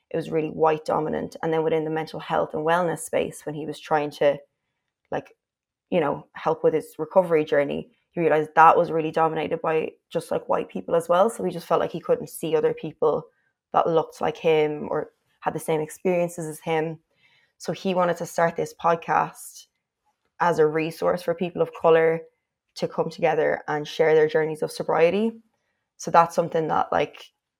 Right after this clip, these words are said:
it's really exciting because it's, I mean, like, a lot of my podcasts are, like, a lot of my clients are doing a lot of good, but that's my most recent one. And it's just amazing what he's doing for a really underserved community.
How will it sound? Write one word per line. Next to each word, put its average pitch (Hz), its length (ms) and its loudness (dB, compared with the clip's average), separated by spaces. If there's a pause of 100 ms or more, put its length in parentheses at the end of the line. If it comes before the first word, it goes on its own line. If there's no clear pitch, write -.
it's 170 160 -4
really 160 200 4
exciting 151 460 2
because 156 280 -10
it's, - 400 -12 (360)
I 170 60 2
mean, 156 140 0
like, 151 160 -10
a 160 60 2
lot 151 140 2
of - 60 -8
my - 80 -6
podcasts - 520 -6
are, - 320 -4 (420)
like, 156 120 0
a 160 60 2
lot 156 140 4
of 160 60 -4
my 156 100 -4
clients 165 300 -6
are 170 60 2
doing 170 240 -2
a 170 60 -2
lot 170 160 2
of 175 80 0
good, 196 220 2
but - 100 -6
that's 151 280 -4 (280)
my 170 120 0
most 156 280 0
recent 156 360 -2
one. 143 420 -2
And 135 440 -6 (760)
it's 156 120 2
just 156 200 0
amazing 151 380 0
what 151 120 0
he's 156 220 -8
doing 151 360 2
for 143 640 4 (300)
a 165 60 2
really 151 220 0
underserved 156 800 0
community. 156 680 -2